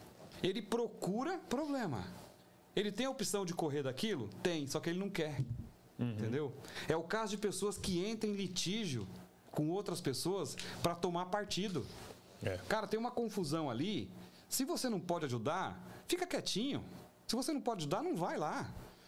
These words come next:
Speaker 1: Se for, vai pra separar aquilo. Vai pra apaziguar. Não vai pra tomar parte. "Não, ah, eu vi, você tá certo, realmente você tá errado", pronto.
Speaker 2: É.
Speaker 1: Vai só crescer aquele problema.
Speaker 2: Sim.
Speaker 1: Na verdade, vai só crescer,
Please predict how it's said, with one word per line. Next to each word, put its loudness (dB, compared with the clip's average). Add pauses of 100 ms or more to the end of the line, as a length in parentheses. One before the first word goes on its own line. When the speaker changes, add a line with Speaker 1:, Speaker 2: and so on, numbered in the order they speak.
(120)
Speaker 1:
Se 2
for, 2
vai 2
pra 0
separar 2
aquilo. 0 (280)
Vai 4
pra 0
apaziguar. 2
Não 2
vai 0
pra 2
tomar 0
parte. 0
"Não, 0 (200)
ah, 4
eu 2
vi, 0
você 0
tá 0
certo, 0
realmente 2
você 0
tá 2
errado", 0
pronto. 0 (280)
Speaker 2:
É. 2
Speaker 1:
Vai 2
só 0
crescer 0
aquele 0
problema. 0
Speaker 2:
Sim. -2 (200)
Speaker 1:
Na 4
verdade, 2
vai 0
só 0
crescer, -2